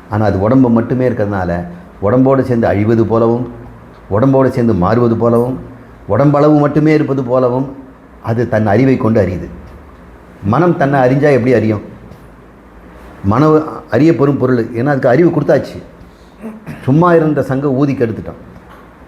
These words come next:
மனம்னு ஒண்ணு இருந்தது, அது ஆத்மாவோட கலந்த உடனே அதுக்கு அறிவு வந்துடுச்சு.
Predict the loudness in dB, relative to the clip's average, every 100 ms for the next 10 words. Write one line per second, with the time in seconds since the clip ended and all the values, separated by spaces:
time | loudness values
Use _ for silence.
0 | -20 -8 -2 2 2 4 2 2 0 0
1 | -2 -4 -8 -18 -6 -2 0 0 2 2
2 | 2 2 0 0 0 -2 -6 -10 -20 -10
3 | -2 2 2 4 2 2 -2 -8